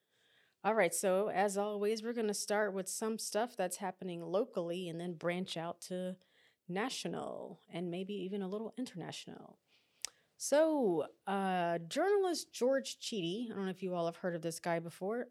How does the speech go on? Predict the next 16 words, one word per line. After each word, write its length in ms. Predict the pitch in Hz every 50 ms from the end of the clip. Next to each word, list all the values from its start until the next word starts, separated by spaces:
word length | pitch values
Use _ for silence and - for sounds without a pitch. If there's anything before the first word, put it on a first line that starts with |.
| -
uh, 60 | 185
he's 280 | 180 175 - 262 277 -
been 180 | - 285 254 233
doing 240 | 214 208 208 208
some 280 | 202 - - 185 175 165
research 680 | 170 180 190 185 - - 185 170 170 170 - - - -
into 480 | - 180 180 170 - - 175 170 165 165
shootings 760 | 160 - - - - 269 285 285 302 294 285 285 285 254 247 -
in 180 | - 196 196
Atlanta 680 | 185 - 165 175 180 190 208 208 - 185 165 165 175 180 - _ _ _ _ _ _ _ _ _ -
and 220 | 190 214 247 254
their 120 | 240 220 208
connection 600 | 214 - 180 170 170 151 151 - - - 170 170
to 120 | - 208
gang 400 | 190 175 175 175 190 240 254 240
violence. 720 | 175 160 - 139 - - - - 208 - - - - -